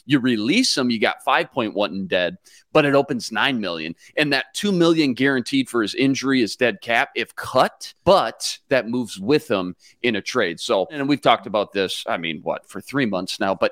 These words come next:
even if you get a six, a conditional fifth in twenty twenty-five,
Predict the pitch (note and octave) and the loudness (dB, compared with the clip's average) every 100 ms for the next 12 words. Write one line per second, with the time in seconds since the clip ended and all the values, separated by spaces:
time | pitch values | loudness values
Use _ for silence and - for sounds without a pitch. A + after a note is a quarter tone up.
0 | - C4 G#3 C#3+ - A2 B2 G#2 - - | 0 0 2 0 -2 -2 -2 -4 -6 -6
1 | - - - - - _ - - C3 - | -6 -10 -8 -8 -10 _ -14 -4 -2 0
2 | D3+ G#3+ - G3 D3+ B2 - C3 G#2+ - | 2 2 2 2 2 0 0 0 0 -4
3 | F#2+ - A2 F#2 - G2 - G#2 F2 D#2 | -8 -4 -4 -4 -4 -4 -2 0 0 0